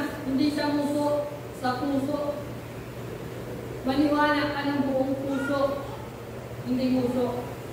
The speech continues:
Yan ang pananampalataya kay Kristo. Naniniwala ka kahit hindi mo siya nakita. At sabi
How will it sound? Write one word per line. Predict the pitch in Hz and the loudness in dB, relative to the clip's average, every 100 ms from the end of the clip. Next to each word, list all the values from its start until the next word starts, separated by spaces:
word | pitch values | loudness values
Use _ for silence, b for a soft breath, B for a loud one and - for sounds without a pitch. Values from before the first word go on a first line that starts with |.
| - - - - - - - - 254 | -8 -8 -8 -8 -8 -8 -8 -4 0
Yan | 262 | 2
ang | 254 262 | 2 2
pananampalataya | 226 226 233 233 - - - - 202 - | 0 0 0 -2 -4 -4 -4 -4 -4 -4
kay | - | -6
Kristo. | - - - - - - - - - - - | -6 -6 -6 -8 -8 -8 -10 -10 -10 -10 -2
Naniniwala | 262 262 302 302 285 277 269 262 262 | 4 6 8 6 4 2 4 2 2
ka | 226 226 233 - - - - | -2 -4 -4 -8 -10 -10 -8
kahit | 220 240 240 | -4 -4 -4
hindi | 226 226 220 | -6 -6 -4
mo | 214 214 | -4 -6
siya | - | -6
nakita. | 196 - - 156 - - - - - - - - - - - - - - - - - - - - - - - - | -6 -6 -6 -6 -8 -8 -10 -8 -10 -10 -10 -10 -10 -10 -10 -10 -8 -8 -8 -8 -10 -10 -10 -10 -10 -10 -10 -6
At | 240 247 | -2 2
sabi | 285 | 4